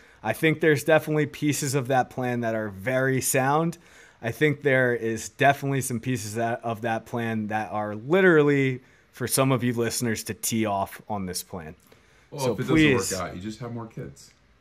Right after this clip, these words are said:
Speaker 1: Yeah, so, so, and then you try something else.
Speaker 2: Yeah.
Speaker 1: Yeah, okay. Please let us know what you think about Francis's plan for his unborn
Speaker 2: <laughs>
Speaker 1: children.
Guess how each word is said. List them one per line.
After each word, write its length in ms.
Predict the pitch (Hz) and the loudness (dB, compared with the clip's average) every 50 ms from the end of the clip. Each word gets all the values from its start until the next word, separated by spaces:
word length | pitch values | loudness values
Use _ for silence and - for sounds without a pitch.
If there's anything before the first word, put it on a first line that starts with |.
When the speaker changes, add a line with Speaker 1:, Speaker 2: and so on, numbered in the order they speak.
| _ _ _ _ _ _ _ _ _ _ | _ _ _ _ _ _ _ _ _ _
Speaker 1:
Yeah, 100 | - - - - - - | -16 -16 -16 -16 -12 -8
so, 260 | - - - 190 - - | -4 2 4 2 2 2
so, 260 | - - - - - 156 - - - 277 277 214 - | -6 -12 -10 -6 -6 -6 -6 -6 -8 -8 -8 -6 -4
and 100 | 131 131 | -2 0
then 80 | 131 | 0
you 100 | 131 131 | 0 0
try 260 | 117 - - 139 117 117 | -2 0 0 2 2 2
something 360 | - 123 110 104 - 110 104 | 0 0 -2 -2 -4 -6 -8
else. 360 | 87 82 73 - - - - _ _ _ _ _ _ _ _ - | -10 -12 -14 -16 -20 -20 -20 _ _ _ _ _ _ _ _ -14
Speaker 2:
Yeah. 140 | - - - - _ _ - - _ _ _ _ _ _ _ _ _ _ _ _ _ - | -12 -12 -12 -14 _ _ -20 -20 _ _ _ _ _ _ _ _ _ _ _ _ _ -10
Speaker 1:
Yeah, 180 | 320 247 131 - - | -8 -6 -6 -6 -8
okay. 300 | - - - - 98 92 - _ _ _ _ - - - - _ _ _ _ _ _ _ | -8 -8 -6 -4 -6 -6 -8 _ _ _ _ -20 -20 -20 -20 _ _ _ _ _ _ _
Please 340 | _ - 170 180 185 180 127 | _ 6 8 8 10 8 8
let 160 | 156 156 151 | 8 8 8
us 160 | 143 131 - - | 8 6 4 2
know 200 | 135 131 127 120 | 2 4 4 4
what 160 | 113 110 110 | 2 0 -4
you 80 | 110 | -6
think 260 | - - 120 113 110 120 | -4 -2 -2 -2 -2 -4
about 240 | 101 107 104 98 | -4 -4 -4 -4
Francis's 600 | - - 117 110 107 104 - 107 95 107 101 - - | -4 -6 -4 -4 -4 -6 -6 -6 -6 -6 -8 -8 -12
plan 320 | - - 113 104 101 98 | -10 -8 -6 -6 -4 -6
for 160 | 90 - 107 | -6 -6 -6
his 120 | 98 92 - | -6 -4 -4
unborn 440 | 101 98 101 95 92 104 98 92 90 | -4 -4 -4 -6 -6 -6 -6 -6 -6
Speaker 2:
<laughs> 80 | - | -6
Speaker 1:
children. 340 | - 104 98 90 92 87 85 | -6 -6 -6 -6 -8 -10 -10